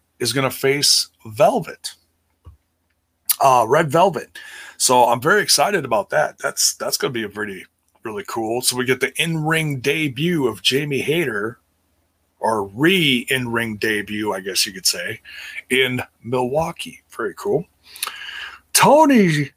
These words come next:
Schiavone again. Man, he's just like, he's like the Scott Hudson of A E W. You know, I keep thinking about that when we're doing the throwbacks over on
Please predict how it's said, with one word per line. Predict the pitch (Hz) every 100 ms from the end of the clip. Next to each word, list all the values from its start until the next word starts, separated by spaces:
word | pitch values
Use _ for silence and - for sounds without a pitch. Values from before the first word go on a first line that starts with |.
| _
Schiavone | - - - 165 147 127 110 104 _ -
again. | 190 196 123 98 95 - -
Man, | 170 127
he's | - 180
just | - 107 - - _ _
like, | 110 101 - - _ _ _ _ _ _ _ _ _ - _ _ _ _ _ _ -
he's | 143 139 156
like | 151 -
the |
Scott | - - 147 165 147
Hudson | 151 165 - 120 107
of | 101 110
A | 139
E | 139 131
W. | 139 135 107 92
You | 104
know, | 117
I | 117
keep | - 135
thinking | - 143 123
about | 110 110 104
that | 117 107
when | 107
we're | 107
doing | 110 127 117
the |
throwbacks | 101 - 131 131 120 104 -
over | 117 110 107
on | 101 95